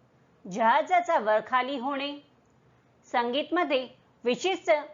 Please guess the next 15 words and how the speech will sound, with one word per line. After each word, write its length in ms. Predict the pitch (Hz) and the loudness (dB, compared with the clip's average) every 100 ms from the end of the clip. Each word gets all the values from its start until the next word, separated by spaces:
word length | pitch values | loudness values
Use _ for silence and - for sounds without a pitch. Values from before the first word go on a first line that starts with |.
| _ | _
सप्तकात 520 | - 277 - - 359 359 269 | -4 -4 -2 0 0 0 -4
रचणे, 540 | 226 220 - 220 247 - _ _ _ _ _ _ - | -2 -2 -4 -6 -6 -10 _ _ _ _ _ _ -2
डांबराने 840 | 208 240 240 294 339 339 254 254 - | 0 2 2 2 4 2 -4 -10 -8
माखणे, 560 | 202 214 - 226 247 311 _ _ _ _ _ _ _ _ | 0 0 0 -8 -8 -10 _ _ _ _ _ _ _ _
भाला 360 | - 233 262 349 | 0 2 2 -2
इत्यादी 720 | 330 277 - 330 302 269 202 - 190 | -2 -10 0 0 2 -2 -6 -10 -2
जमिनीत 460 | 240 240 262 302 - _ | -2 0 -2 -4 -4 _
खुपसणे, 640 | - 214 220 202 214 233 269 _ _ _ _ _ _ _ _ _ - | -10 -2 0 -2 -4 -8 -8 _ _ _ _ _ _ _ _ _ -4
रोवणे, 580 | 226 226 226 240 254 285 _ _ _ _ _ _ _ _ - 185 | 4 6 6 0 -8 -12 _ _ _ _ _ _ _ _ -16 -4
जोरदार 420 | 262 277 262 359 | 2 4 4 0
हल्ला 380 | 277 220 214 247 | 0 -2 0 -2
चढवणे, 580 | 247 202 202 208 208 233 - _ _ _ _ _ _ _ _ _ - | -2 0 0 0 -2 -8 -14 _ _ _ _ _ _ _ _ _ -4
कठोर 360 | 247 254 254 240 | -2 0 0 2
टीका 320 | 240 - 214 240 | -2 -2 0 0
करणे 460 | 294 294 294 247 | -2 -2 -2 -6